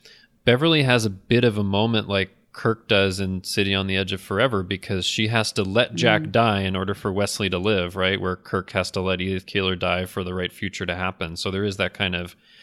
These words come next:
Speaker 1: because she is really accepting that Jack dies at the end of this. So I think that that's, like, a tough decision. So it's, that's kinda interesting.
Speaker 2: Yeah, good, good call.
Speaker 1: So looking back at the guesses, do we feel like anybody got close or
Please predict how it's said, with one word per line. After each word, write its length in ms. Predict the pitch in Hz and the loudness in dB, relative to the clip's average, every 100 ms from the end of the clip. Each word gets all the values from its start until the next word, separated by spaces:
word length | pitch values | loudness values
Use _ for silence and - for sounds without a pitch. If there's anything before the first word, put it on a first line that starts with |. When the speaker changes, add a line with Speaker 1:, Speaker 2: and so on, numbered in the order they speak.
| - - - | -20 -12 -4
Speaker 1:
because 220 | 131 151 | 0 2
she 160 | 135 | 4
is 160 | 156 170 | 4 4
really 240 | 110 107 | 4 4
accepting 460 | 98 - 117 - 101 | 2 2 2 2 0
that 80 | 95 | 0
Jack 340 | 95 90 - | 0 0 0
dies 320 | 98 92 104 | 2 2 2
at 80 | 92 | -2
the 100 | 90 | -6
end 160 | 87 101 | -6 -4
of 80 | 92 | -4
this. 160 | - | -6
So 140 | - 92 | -4 -4
I 60 | |
think 260 | 90 92 - | -4 -6 -6
that 320 | 90 85 _ | -6 -6 _
that's, 560 | 95 90 - - - - _ _ _ - | -4 -4 -4 -8 -8 -12 _ _ _ -12
like, 120 | 90 | -10
a 40 | |
tough 260 | 87 104 - | -4 -4 -4
decision. 540 | - - 92 90 90 - | -6 -2 -2 -4 -10 -12
So 180 | - 92 | -6 -6
it's, 160 | 90 | -6
that's 200 | - 95 | -2 -2
kinda 200 | - 98 | -2 -4
interesting. 560 | 85 87 - - 92 95 - _ _ _ _ _ | -2 -4 -8 -8 -8 -10 -14 _ _ _ _ _
Speaker 2:
Yeah, 400 | 277 320 180 151 143 | 0 0 -2 -4 -4
good, 380 | 208 220 - | -4 -4 -10
good 240 | - 214 214 | -6 -6 -6
call. 520 | - 240 247 147 131 _ _ | -8 -8 -6 -10 -14 _ _
Speaker 1:
So 480 | - - 131 123 120 | -2 4 4 4 0
looking 320 | 120 156 180 131 | 2 2 2 2
back 260 | 127 147 | 0 2
at 120 | 147 | -2
the 60 | 113 | -2
guesses, 720 | 92 117 139 - 85 82 - | -2 -2 0 -4 -6 -6 -8
do 160 | - 104 | -4 -4
we 80 | |
feel 300 | 110 - 131 | -4 0 0
like 480 | 131 127 127 - - | 4 4 2 -2 -8
anybody 600 | 107 113 117 120 117 117 | -4 -2 0 0 2 0
got 340 | 107 104 - - | -2 -4 -4 -6
close 420 | - 160 175 - | -2 -2 -2 -4
or 520 | 101 95 95 92 95 | -2 0 -2 -2 -6